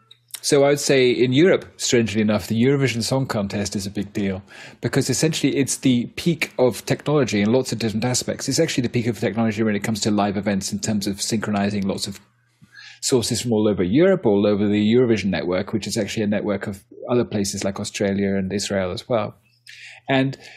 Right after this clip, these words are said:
weirdly enough, clients will look at that and say, "Wow, can I actually have what they have there?" And then usually what happens, th-, those are usually appear in live tours.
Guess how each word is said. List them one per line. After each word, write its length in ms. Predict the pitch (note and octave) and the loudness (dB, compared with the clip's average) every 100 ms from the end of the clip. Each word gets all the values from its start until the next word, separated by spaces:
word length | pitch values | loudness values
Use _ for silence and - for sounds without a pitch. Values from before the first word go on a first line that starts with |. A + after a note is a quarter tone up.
| - _ _ _ C#3 | -20 _ _ _ 2
weirdly 280 | C#3+ C3+ | 4 6
enough, 280 | B2 B2+ - | 4 2 -2
clients 480 | - C#3 C#3+ G#2 - | 0 0 0 -2 2
will 200 | C3 B2+ | 4 6
look 240 | B2 C#3 | 4 2
at 80 | A#2+ | 0
that 140 | G2 F#2+ | 0 0
and 100 | G#2+ | 0
say, 300 | A#2 G#2 G2 - - | 0 0 -2 -6 0
"Wow, 420 | C3 D3 G#2 F#2+ | 2 2 -2 -4
can 140 | - D3 | -2 0
I 60 | |
actually 260 | D#3+ - C3+ | 0 0 0
have 220 | A2+ A#2+ | 0 0
what 140 | C3+ B2 | 0 2
they 100 | A#2 | 0
have 200 | A#2 A2+ | 0 0
there?" 280 | A#2+ C#3+ - | 0 0 -2
And 200 | A#2 A#2+ | -2 0
then 160 | B2+ | 0
usually 320 | B2+ C3+ A#2 | 0 0 2
what 160 | A#2 A#2+ | 2 2
happens, 300 | A#2 A2+ G2+ | 0 -2 -2
th-, 260 | - C3 G#2+ | 2 2 2
those 280 | C3+ C3+ C3 | 2 4 4
are 40 | |
usually 320 | A#2+ B2 A2+ | 2 0 0
appear 300 | A2 - A#2 | 0 2 2
in 80 | A2 | 2
live 320 | G#2+ A2+ G#2+ | 2 2 0
tours. 560 | - B2+ C3+ E3+ - - | 0 2 2 2 -2 -6